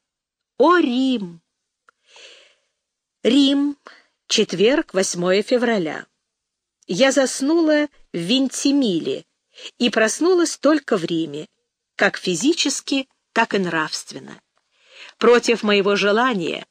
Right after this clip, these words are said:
мне пришлось остаться до вечера, так как поезд в Неаполь отходит только в десять часов. Целый день в Риме. В девять часов вечера я покидаю Рим,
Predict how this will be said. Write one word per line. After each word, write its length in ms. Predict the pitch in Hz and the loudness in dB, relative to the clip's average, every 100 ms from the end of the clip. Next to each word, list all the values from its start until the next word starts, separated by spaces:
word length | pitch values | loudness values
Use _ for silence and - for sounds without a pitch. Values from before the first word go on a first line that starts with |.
| _ - | _ -4
мне 200 | 190 190 | -2 -2
пришлось 440 | 190 - 202 190 | -2 -2 -2 -2
остаться 640 | 175 - 196 190 - 190 | -4 -2 0 0 -4 -4
до 160 | 180 185 | -2 0
вечера, 540 | 220 254 - 143 147 - | 0 -2 -2 -6 -8 -2
так 200 | 180 - | -2 0
как 260 | 185 - - _ _ | -4 -4 -18 _ _
поезд 420 | 214 202 165 - | 0 2 0 -4
в 100 | 160 | -4
Неаполь 520 | 175 208 294 - 208 | -2 0 0 0 -2
отходит 440 | 180 - 285 269 - - | -4 -2 -2 -2 -4 -2
только 380 | 277 320 - 247 | 0 0 -2 -6
в 100 | 151 | -4
десять 400 | 175 190 - - | -4 -4 -6 -8
часов. 680 | 180 - 139 135 - - _ _ _ _ _ _ | -8 -8 -8 -10 -14 -20 _ _ _ _ _ _
Целый 720 | - - 233 349 359 320 311 | -10 -2 2 2 2 2 0
день 500 | - 190 180 170 170 | -2 0 0 0 -4
в 80 | 147 | -8
Риме. 480 | 160 151 147 143 - _ _ _ _ _ _ _ _ _ _ _ _ - _ _ _ _ _ 185 | -6 -6 -8 -14 -18 _ _ _ _ _ _ _ _ _ _ _ _ -20 _ _ _ _ _ -6
В 140 | 170 | 2
девять 300 | 262 403 381 | 4 6 4
часов 360 | 339 - 320 - | 2 0 0 2
вечера 400 | 320 - 311 285 | 0 2 0 0
я 160 | 294 | 0
покидаю 680 | 294 269 294 185 170 147 160 | -2 -2 -2 0 -2 0 0
Рим, 360 | 190 285 330 | 0 0 0